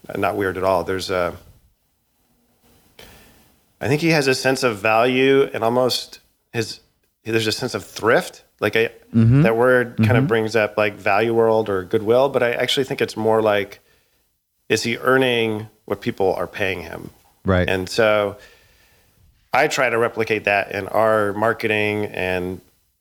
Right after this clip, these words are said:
Speaker 1: our releases and not take advantage of the fact that maybe people would spend more.
Speaker 2: Yeah.
Speaker 1: But I think there's a, truthfully though, Scott, there's, like, an intrinsic cost. Like, if you just continually push out shit,
Speaker 2: <laughs>
Speaker 1: you're gonna sell it at first, but
Speaker 2: Yeah,
Speaker 1: it's an
Speaker 2: no, it's true.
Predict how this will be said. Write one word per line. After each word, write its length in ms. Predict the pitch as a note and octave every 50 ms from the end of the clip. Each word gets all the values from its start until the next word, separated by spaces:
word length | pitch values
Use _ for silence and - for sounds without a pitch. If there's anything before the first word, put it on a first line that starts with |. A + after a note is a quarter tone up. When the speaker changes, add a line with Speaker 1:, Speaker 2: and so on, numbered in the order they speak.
| _ _ -
Speaker 1:
our 400 | F#2+ F#2 F2+ F2+ F2 F2 F2 -
releases 760 | - G2+ G2+ G#2+ A2 G#2 - - G2+ G2 F#2+ F#2+ F2 - - -
and 160 | - F#2+ G2 G#2
not 360 | G#2+ G#2 G#2 G2+ - - _ _ _ _ _ _ _ _ _ _ _ _ _ _ _ _ _ _ _ -
take 180 | - G#2 G2 -
advantage 540 | F#2+ F#2 G2+ F#2+ F#2+ F#2 F#2 F#2 F2+ -
of 160 | F2+ E2+ E2+ F2
the 60 | -
fact 280 | - F#2+ F2+ F2+ - -
that 160 | F#2+ - -
maybe 280 | G#2+ G#2+ B2+ C3+ C3 A#2+
people 300 | - D3 C3+ C3+ C3 C3
would 180 | D3+ D3 D3
spend 240 | - - F#2+ F2 E2+
more. 400 | E2+ E2 E2 E2 E2+ F2 E2+ G2 - _ _ _ -
Speaker 2:
Yeah. 240 | - G2+ G2+ F#2 F2
Speaker 1:
But 120 | E2 -
I 60 | A3+ C4
think 140 | D4 C4
there's 200 | - F#3 D3+ C3
a, 200 | C3+ C3 B2 B2 - - - - - - _ _ -
truthfully 420 | - A3 C4 - - D3+ D3 C#3
though, 160 | B2+ B2+ B2
Scott, 320 | A2+ - - B2 A#2+ A#2+ -
there's, 180 | C#3+ C#3 C3+
like, 120 | D3+ C#3+ C3
an 80 | B2+
intrinsic 480 | B2 A#2 G#2+ - B2+ A#2 G#2 G#2 G2+ -
cost. 440 | - - A2+ G#2+ G2 F#2+ F#2 - -
Like, 100 | F#2+ -
if 160 | A#2 A2+ -
you 60 | D#3
just 240 | D3 C#3+ A#2+ - -
continually 500 | - G#2+ - - A2 G#2+ G#2 G2+ F#2+ F#2+
push 320 | - - - G#2+ G2 -
out 220 | F#2 F2+ F2+ - -
shit, 440 | - - - G#2 G2 F#2 F2+ - _ _ _ - -
Speaker 2:
<laughs> 120 | F#2 - - - - _ _ _ _ _ _ _ _ _ _ - - -
Speaker 1:
you're 200 | F#2 G#2+ B2+ C3+
gonna 180 | B2 C3 A#2 A2
sell 300 | - - E3 D#3 D#3 D3
it 60 | C3
at 100 | A#2+ A2
first, 560 | - - - E3 D#3+ D3+ C#3 B2+ - - -
but 100 | - A#2 A2+
Speaker 2:
Yeah, 120 | A2 G2+ F#2+
Speaker 1:
it's 60 | -
an 60 | -
Speaker 2:
no, 80 | G#2 G2
it's 80 | G2 -
true. 40 | B2+